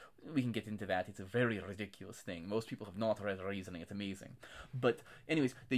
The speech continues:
use this to then to leapfrog from, uh, essentially, I believe it was fifty-six to seventy-three, they create, uh, they create Roe v. Wade. But the point is, they overreached, they overreached supply lines. And the issue was, of course, and this is what, uh, this is what Alito says in criticism,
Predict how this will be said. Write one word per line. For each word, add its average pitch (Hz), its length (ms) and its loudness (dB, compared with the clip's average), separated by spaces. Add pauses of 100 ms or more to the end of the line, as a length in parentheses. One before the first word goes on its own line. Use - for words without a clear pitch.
(160)
use 175 160 0
this 120 300 0
to - 100 -4
then 110 180 2
to 110 100 -2
leapfrog 104 540 2
from, 98 180 -6
uh, 90 60 0
essentially, 104 380 -2
I 101 40 -2 (100)
believe 110 280 -2
it 101 60 -6
was 95 120 -8
fifty-six - 600 -6
to 113 80 -6
seventy-three, 101 760 -4
they 95 120 -2
create, 95 540 -2
uh, 87 220 -2
they 90 100 -2
create 95 300 -4
Roe 98 200 0
v. 90 120 -6
Wade. 107 360 0 (260)
But - 80 -6
the - 180 -6
point 180 160 -2
is, 123 160 2 (240)
they 147 100 6
overreached, 123 800 -4
they 123 120 4
overreached 123 460 0
supply - 360 6
lines. 95 360 0
And 120 200 -4
the 160 140 -6
issue 160 220 -4
was, 143 260 4
of 127 100 -6
course, 165 380 2
and 110 120 -2
this 113 140 -2
is 113 120 -4
what, 110 260 2
uh, 87 160 0
this 104 180 -6
is 110 60 -6
what 107 160 -6
Alito 107 440 -2
says 107 260 0
in 101 80 -6
criticism, 131 600 -4